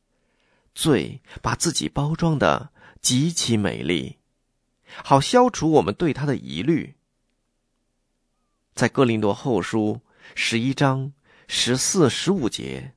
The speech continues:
那里提到，于是我们被罪欺哄，以为他对我们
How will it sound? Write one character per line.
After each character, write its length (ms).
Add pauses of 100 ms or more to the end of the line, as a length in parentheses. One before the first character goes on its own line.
那 140
里 120
提 220
到， 340 (800)
于 160
是 520 (500)
我 120
们 200
被 180
罪 340
欺 360
哄， 420 (800)
以 140
为 160
他 160
对 180
我 100
们 400